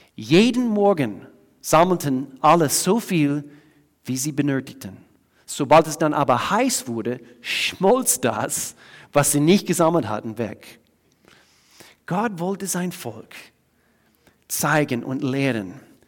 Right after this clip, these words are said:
zu denken, „Gott, du bist mein Versorger. Ich werde morgen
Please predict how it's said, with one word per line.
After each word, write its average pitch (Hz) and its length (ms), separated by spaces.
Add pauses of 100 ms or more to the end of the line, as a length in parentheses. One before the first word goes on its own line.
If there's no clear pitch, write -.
(520)
zu - 220
denken, 139 600 (760)
„Gott, 139 260
du 151 60
bist 160 200
mein 147 140
Versorger. 110 560 (1000)
Ich 143 180
werde 156 220
morgen 151 1040